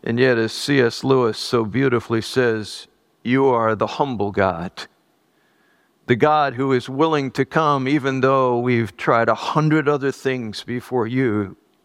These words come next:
yet you are still willing to come and be our grace, our forgiveness, our life."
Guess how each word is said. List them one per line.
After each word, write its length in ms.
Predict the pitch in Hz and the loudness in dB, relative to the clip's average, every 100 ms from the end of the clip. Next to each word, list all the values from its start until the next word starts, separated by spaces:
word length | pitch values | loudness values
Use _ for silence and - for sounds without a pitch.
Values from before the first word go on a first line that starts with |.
| - | -6
yet 140 | 110 | -4
you 220 | 107 117 | 0 2
are 100 | 120 | 2
still 500 | 113 - - 156 123 | 0 -6 -2 0 0
willing 540 | 107 123 127 92 104 92 - | 0 2 2 0 -6 -12 -12
to 100 | 101 | -12
come 460 | - 143 101 98 | 0 0 2 -2
and 300 | - 104 92 - - | -2 -4 -4 -12 -6
be 340 | 117 107 98 _ _ _ _ _ _ _ _ _ _ _ _ _ _ _ _ _ _ _ _ _ - | -4 -4 -6 _ _ _ _ _ _ _ _ _ _ _ _ _ _ _ _ _ _ _ _ _ -2
our 260 | 120 117 | 2 2
grace, 880 | 95 - 90 87 - - - - - _ _ _ _ _ | 0 2 2 2 -2 -6 -8 -16 -20 _ _ _ _ _
our 280 | 117 127 110 | 0 2 0
forgiveness, 1040 | - 101 90 92 90 82 - - - - _ _ _ - | 0 -2 0 -2 -4 -12 -10 -10 -12 -20 _ _ _ -2
our 240 | 98 87 | 0 0
life." 640 | 80 - - - - - | -2 -4 -4 -14 -20 -20